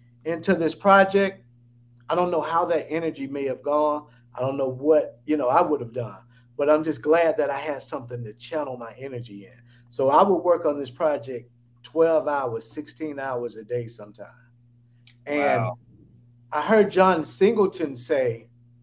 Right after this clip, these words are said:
Speaker 1: when he was creating Boys in the Hood. You know, that's a hood classic, right? <laughs> So when he was creating Boys in the Hood,
Speaker 2: Right.
Speaker 1: he edited that film at U S C.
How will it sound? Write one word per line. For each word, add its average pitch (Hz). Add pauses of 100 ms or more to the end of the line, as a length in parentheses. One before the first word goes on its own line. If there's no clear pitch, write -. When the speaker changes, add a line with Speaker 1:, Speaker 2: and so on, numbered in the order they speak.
(680)
Speaker 1:
when 143
he 196
was 170
creating 160 (440)
Boys 156
in 135
the 120
Hood. 123
You 143
know, 123
that's 131
a 113
hood 131
classic, 123
right? 123 (260)
<laughs> 127 (400)
So 156
when 165
he 202
was 220
creating 170
Boys 156
in 139
the 127
Hood, 170
Speaker 2:
Right. - (220)
Speaker 1:
he 190 (160)
edited 196
that 156
film 143 (280)
at 139
U 156
S 120
C. 156